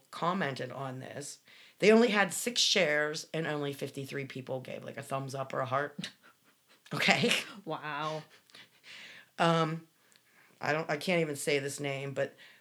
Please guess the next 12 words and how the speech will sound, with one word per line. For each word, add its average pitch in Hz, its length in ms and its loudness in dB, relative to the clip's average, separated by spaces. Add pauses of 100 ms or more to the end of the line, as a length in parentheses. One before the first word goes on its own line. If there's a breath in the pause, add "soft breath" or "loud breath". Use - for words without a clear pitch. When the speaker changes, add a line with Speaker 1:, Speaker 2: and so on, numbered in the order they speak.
(160 loud breath)
Speaker 1:
"Waiting 220 360 8
to 240 140 2
hear 208 280 4
from 175 260 2
the 170 100 2
greatest 208 440 0
teacher 220 280 4
in 202 200 2
the 202 80 2
world. 196 480 4
Praise 277 320 6
God! 254 640 8